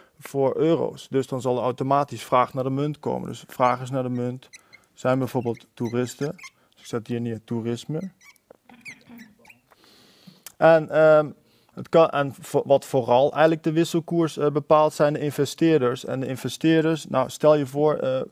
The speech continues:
het investeringsklimaat in Europa is fantastisch. Is het waarschijnlijk ook al.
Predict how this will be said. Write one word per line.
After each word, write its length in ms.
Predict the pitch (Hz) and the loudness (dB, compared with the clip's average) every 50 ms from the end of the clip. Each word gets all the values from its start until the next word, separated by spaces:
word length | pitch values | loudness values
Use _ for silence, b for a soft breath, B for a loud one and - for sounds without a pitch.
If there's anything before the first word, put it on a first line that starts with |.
| _ | _
het 120 | _ - - | _ -6 -6
investeringsklimaat 1040 | 139 135 131 139 123 - - 147 143 143 - - - 143 139 139 139 135 135 - | -6 -4 -6 -8 -8 -6 -4 -4 -4 -6 -8 -6 -4 -4 0 0 2 0 0 -2
in 80 | 143 135 | -4 -6
Europa 560 | 131 135 123 131 131 131 - 127 - - - - | -4 0 2 2 2 4 2 0 0 0 -2 -6
is 220 | - 131 127 - | -8 -8 -8 -8
fantastisch. 760 | - - 127 - - 147 143 143 - - 151 143 143 - - B B B B B B B B | -10 -12 -12 0 2 2 2 2 -2 -4 -4 -4 -4 -6 -10 B B B B B B B B
Is 140 | - 135 123 | -6 -6 -6
het 100 | 131 139 | -4 -4
waarschijnlijk 520 | 135 131 - - 143 143 139 139 131 - | -4 -4 0 2 2 2 2 2 0 0
ook 220 | 139 131 131 127 - | 2 2 2 2 2
al. 300 | 131 131 131 131 - | 4 4 4 2 -2